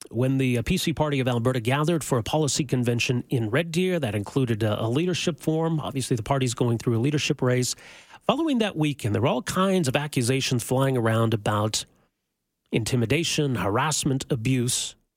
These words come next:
occurring at that convention. In fact, Sandra Jansen, who at the time was a leadership candidate in the P C party,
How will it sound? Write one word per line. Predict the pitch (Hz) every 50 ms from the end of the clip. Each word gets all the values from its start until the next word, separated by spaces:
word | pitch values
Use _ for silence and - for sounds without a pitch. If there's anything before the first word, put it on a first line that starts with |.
| _ - -
occurring | - - - 131 123 120 123 131 - - -
at | 123 127 - -
that | 135 117 104 101
convention. | - 139 151 180 185 147 - - - - _ _ _ _ _ _ _ _ _ _ _ _ _ _ _ _ _ _ _ _ _ _ _ _ _ _ _ _ _ _ _ _ _ -
In | 113
fact, | 107 -
Sandra | - 175 170 147 123 107
Jansen, | 107 143 170 226 196 - - 120 151
who | 151
at | 104
the | 101
time | 101 - - 185 220 170 - 147 180 143
was | 113 110 101 107 - - - - _ _ _ _ _ _ _ _ _ _ - - -
a | 123
leadership | 123 113 123 160 277 320 233 - - 135 -
candidate | - - 113 104 107 104 107 104
in | 113 107
the | -
P | - 127 120
C | - - 139 117
party, | - 120 104 95 95 147 190